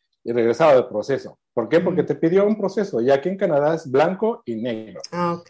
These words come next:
Speaker 1: Por eso somos los niños buenos de la escuela, porque
Speaker 2: Sí.
Speaker 1: somos blanco o somos negro, o sea, no hay un intermedio. Aquí no es de que estás medio embarazado, ¿estás embarazado o no?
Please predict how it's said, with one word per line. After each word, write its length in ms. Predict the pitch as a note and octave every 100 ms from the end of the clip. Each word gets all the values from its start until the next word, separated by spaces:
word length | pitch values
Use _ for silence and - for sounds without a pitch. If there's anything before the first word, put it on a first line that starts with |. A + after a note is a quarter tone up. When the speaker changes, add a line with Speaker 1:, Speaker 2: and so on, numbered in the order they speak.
| D#3
Speaker 1:
Por 100 | E3+
eso 160 | G3
somos 260 | - F#3 F3+
los 160 | D3+ C#3
niños 240 | D#3 D3
buenos 320 | C#3+ C#3+ C3+
de 80 | C3
la 100 | A#2+
escuela, 360 | - F3+ C3+ - -
porque 220 | C4 C4
Speaker 2:
Sí. 680 | C4+ C4+ B3+ G#3+ F3+ F3 -
Speaker 1:
somos 320 | C3+ D#3+ E3+
blanco 480 | E3 E3+ E3+ G#3 C4+
o 120 | A2+ A2
somos 280 | A2 D#3 A3
negro, 360 | C4 F3 B2
o 60 | A#2
sea, 260 | C3 B2+ -
no 180 | D3 E3+
hay 300 | F#3 F#3+ F3+
un 200 | F3+ F3+
intermedio. 600 | E3 D#3 A#2 C3 C3+ B2
Aquí 200 | A#2+ D#3+
no 80 | E3+
es 80 | E3+
de 100 | E3
que 80 | D#3
estás 240 | - C3
medio 340 | C#3 C#3 C#3
embarazado, 640 | C3+ A#2 F#2+ - G#2+ G2 F2+
¿estás 240 | - C#3
embarazado 420 | F3 D3+ D3+ F#3
o 140 | F#3 A2
no? 220 | F#2